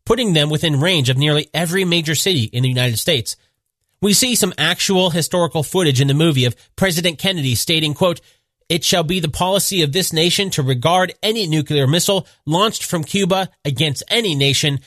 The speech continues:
in the Western Hemisphere as an attack by the Soviet Union on the United States, requiring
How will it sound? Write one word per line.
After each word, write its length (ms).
in 60
the 80
Western 400
Hemisphere 580
as 180
an 60
attack 440
by 100
the 80
Soviet 420
Union 380
on 240
the 80
United 300
States, 360
requiring 640